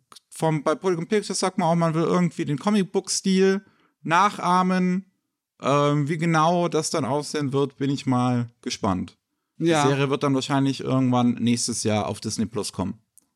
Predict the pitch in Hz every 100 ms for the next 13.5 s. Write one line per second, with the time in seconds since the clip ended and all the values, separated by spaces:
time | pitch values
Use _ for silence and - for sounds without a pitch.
0 | _ - 127 131 127 123 120 127 139 127
1 | 117 - 117 131 165 156 - - - -
2 | 131 120 117 156 - 202 - 220 214 208
3 | 202 202 202 196 196 190 190 170 127 127
4 | 135 147 170 127 120 135 131 123 - -
5 | 104 123 147 131 - - - 120 - 123
6 | - 175 131 117 117 98 - 117 - 143
7 | 139 - - _ _ _ 147 151 180 156
8 | 139 277 180 160 135 131 123 110 127 -
9 | _ _ _ - 110 110 107 104 - 135
10 | 127 - - - 113 107 107 107 110 107
11 | 92 107 101 104 104 104 - 101 101 98
12 | 98 101 98 98 - 98 92 95 95 -
13 | 101 95 92 92 92